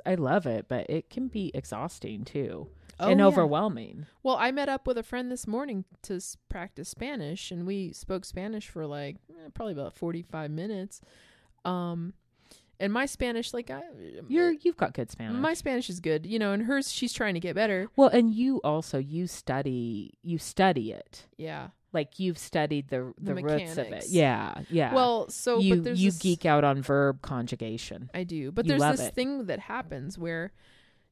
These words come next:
Speaker 2: your brain melts. Like, eh, you're tired. It just,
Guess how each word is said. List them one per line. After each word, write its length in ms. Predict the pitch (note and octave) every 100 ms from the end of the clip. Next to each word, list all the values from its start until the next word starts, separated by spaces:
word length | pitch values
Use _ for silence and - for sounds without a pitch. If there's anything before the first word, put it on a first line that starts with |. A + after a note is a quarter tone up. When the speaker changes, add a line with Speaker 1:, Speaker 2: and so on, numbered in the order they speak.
| _
Speaker 2:
your 280 | - F#3+ G3
brain 420 | E3+ F3 F#3 G3+ F3+
melts. 520 | C3 - - - - -
Like, 300 | E3+ - - _ _ _ -
eh, 100 | - -
you're 340 | E2 G3+ G#3+
tired. 640 | - - F3+ F3 G#2+ - G#3 _
It 100 | A3
just, 280 | - F3 -